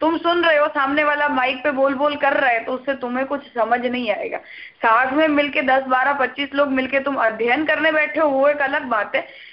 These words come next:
पर इतना बड़ा आयोजन जब भागवत जी का होता है तो वहाँ पे कुछ ना कुछ कमर्शियलाइजेशन या कुछ इस तरीके की पॉलिसी उसके अंदर एंटर कर ही जाती है। वो सर्व हेतु विवर्जित, वो भागवत जी का पारायण या पठन वहाँ पे पॉसिबल नहीं हो पाता है।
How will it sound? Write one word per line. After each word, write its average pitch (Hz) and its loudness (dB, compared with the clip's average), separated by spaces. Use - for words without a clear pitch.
पर 262 2
इतना 269 0
बड़ा 294 2
आयोजन 277 0
जब 294 2
भागवत 247 2
जी 262 -6
का 285 0
होता 240 0
है 247 0
तो 269 -2
वहाँ 269 2
पे 269 -2
कुछ 294 -6
ना 339 2
कुछ 330 -2
कमर्शियलाइजेशन 285 0
या 302 2
कुछ 302 -2
इस 311 -4
तरीके 311 2
की 302 -6
पॉलिसी 269 0
उसके 294 -2
अंदर 262 0
एंटर 262 0
कर 262 0
ही 269 -2
जाती 247 -4
है। 269 2
वो 262 0
सर्व 247 -2
हेतु 247 0
विवर्जित, 247 -2
वो 311 2
भागवत 254 2
जी 262 -6
का 262 2
पारायण 269 2
या 269 0
पठन 254 -2
वहाँ 226 2
पे 247 -4
पॉसिबल 220 -2
नहीं 214 -6
हो 190 -4
पाता - -8
है। - -16